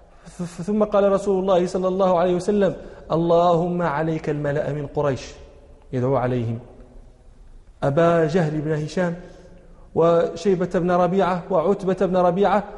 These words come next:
وأبي بن خلف أو أمية بن خلف، شك الراوي، راوي الحديث، فقتلوا جميعاً في بدر. استجيب لرسول الله صلى الله عليه وسلم فيهم جميعاً وقتلوا جميعاً في بدر.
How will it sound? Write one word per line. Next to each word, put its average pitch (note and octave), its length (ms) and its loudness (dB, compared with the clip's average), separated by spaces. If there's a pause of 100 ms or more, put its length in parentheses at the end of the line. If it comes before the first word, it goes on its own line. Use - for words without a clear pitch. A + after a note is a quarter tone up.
(160)
وأبي G3 400 4
بن F3+ 180 0
خلف A3 320 0
أو F#3+ 200 0
أمية F3+ 260 0
بن E3+ 140 -2
خلف، F#3 240 -2
شك - 240 -6
الراوي، C#3 320 0 (200)
راوي C3 140 0
الحديث، A#2 260 -8 (640)
فقتلوا G3+ 480 -2
جميعاً F3 480 0 (280)
في E3 120 -2
بدر. D3+ 200 0
استجيب E3+ 400 -4
لرسول E3 380 0
الله D#3+ 140 -2
صلى E3 180 -6
الله D#3+ 100 -6
عليه F3 80 -2
وسلم - 0 -
فيهم D#3+ 140 -2 (260)
جميعاً E3 300 0
وقتلوا E3 500 -4
جميعاً C#3+ 280 -2
في B2+ 140 -6
بدر. A2 200 -6